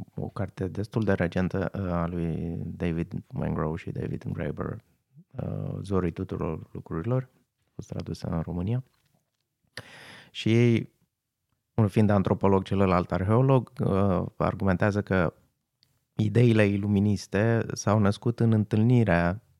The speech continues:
colonială, de fapt, și că ideile, ideea însăși de egalitate, care nu exista în democrațiile ant-, antice, evident, și Hannah Arendt vorbește foarte clar despre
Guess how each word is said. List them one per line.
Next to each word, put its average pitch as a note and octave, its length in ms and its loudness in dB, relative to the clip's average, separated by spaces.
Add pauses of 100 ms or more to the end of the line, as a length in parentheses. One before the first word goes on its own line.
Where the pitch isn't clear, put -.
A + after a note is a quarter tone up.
(520)
colonială, G2 680 4 (360)
de A2+ 180 -12
fapt, - 360 -14
și - 120 -20
că - 100 0
ideile, F2 640 2 (520)
ideea G#2 300 4
însăși G#2+ 300 0
de G#2 360 2
egalitate, G2 1120 -2 (800)
care F2 180 -6
nu G#2 120 2
exista G2+ 360 2
în G2 80 4
democrațiile F2+ 580 -2
ant-, E2+ 440 -2
antice, F2 400 -4
evident, G2+ 500 -4
și - 260 -6
Hannah F2 260 0
Arendt C#2+ 260 0
vorbește D2 540 -6
foarte - 380 -10
clar E2 320 -4
despre - 720 -10